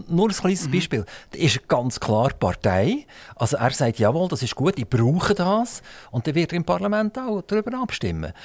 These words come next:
Speaker 1: Umgekehrt ist vielleicht jemand aus, aus der Bevölkerung, der sagt, «Jetzt, jetzt sind wir etwa sechs in diesem Schu-, in dieser Schulklasse,
Speaker 2: Mhm.
Speaker 1: jetzt wollen wir noch einen mehr dort drinnen, oder?»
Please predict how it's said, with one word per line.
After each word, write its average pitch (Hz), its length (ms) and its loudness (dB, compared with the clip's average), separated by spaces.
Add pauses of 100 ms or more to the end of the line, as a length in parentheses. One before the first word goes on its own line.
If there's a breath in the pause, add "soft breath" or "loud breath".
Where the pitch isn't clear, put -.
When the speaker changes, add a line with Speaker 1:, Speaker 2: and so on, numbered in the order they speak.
(200 loud breath)
Speaker 1:
Umgekehrt 180 600 2
ist 170 100 -2
vielleicht 147 300 -2
jemand 160 260 0
aus, 131 180 -4
aus 143 140 -6
der - 80 -16
Bevölkerung, 127 520 0
der 127 60 -6
sagt, - 160 -4
«Jetzt, - 300 -4 (300 loud breath)
jetzt - 160 -4
sind 131 160 4
wir 147 180 4
etwa 143 240 0
sechs - 400 0
in 180 80 0
diesem 165 160 2
Schu-, 165 120 -2
in - 100 -4
dieser 160 180 2
Schulklasse, 147 720 2
Speaker 2:
Mhm. 160 80 0
Speaker 1:
jetzt 143 180 -2
wollen 123 140 2
wir 117 80 -2
noch 139 160 4
einen 180 300 2
mehr 147 200 2
dort 156 160 -2
drinnen, 85 320 0
oder?» 131 240 -6